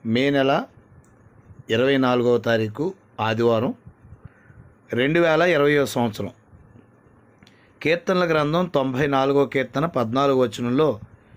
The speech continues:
ఈ విధంగా వ్రాయబడి ఉన్నది, "యెహోవా తన ప్రజలను ఎడబాయువాడు కాడు, తన స్వాస్థ్యమును విడనాడువాడు కాడు."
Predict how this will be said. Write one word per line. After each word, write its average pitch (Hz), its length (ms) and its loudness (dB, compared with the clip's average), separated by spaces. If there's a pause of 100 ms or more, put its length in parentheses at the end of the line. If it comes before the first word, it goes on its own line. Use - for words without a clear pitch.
(180)
ఈ 123 100 2
విధంగా 143 300 0
వ్రాయబడి 127 520 0
ఉన్నది, 107 300 -4 (1040)
"యెహోవా 156 540 2
తన 160 240 0
ప్రజలను 143 520 0
ఎడబాయువాడు 139 800 2
కాడు, 117 340 -4 (1200)
తన 123 200 0
స్వాస్థ్యమును 131 1040 -2 (680)
విడనాడువాడు 123 840 0
కాడు." 107 300 -10